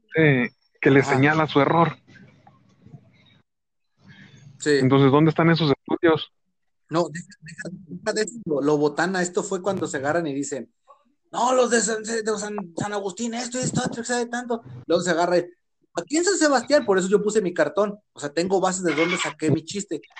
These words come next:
Speaker 2: Porque una, una, una persona escribe y dice, "Aquí en San Sebastián dijo que así se va a festejar las fiestas, ¿eh?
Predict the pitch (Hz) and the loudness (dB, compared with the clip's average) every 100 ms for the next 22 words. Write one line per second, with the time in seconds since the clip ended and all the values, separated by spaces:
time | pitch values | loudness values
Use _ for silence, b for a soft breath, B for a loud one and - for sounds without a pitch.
0 | - 143 151 156 180 170 160 170 165 151 | -10 -4 0 0 0 -2 -2 -4 -4 -6
1 | 127 117 113 160 175 151 151 175 170 - | -10 -14 -10 -4 -4 -4 -4 -4 -4 0
2 | 165 156 156 151 127 - - _ _ _ | 2 2 0 -4 -6 -8 -20 _ _ _
3 | _ 185 202 - 392 392 320 302 285 349 | _ -6 -4 -2 0 2 2 0 0 -2
4 | 381 359 349 330 330 349 349 359 311 302 | -2 0 0 0 0 0 0 0 -2 0
5 | 330 339 330 330 277 320 | -4 -2 -4 -2 0 0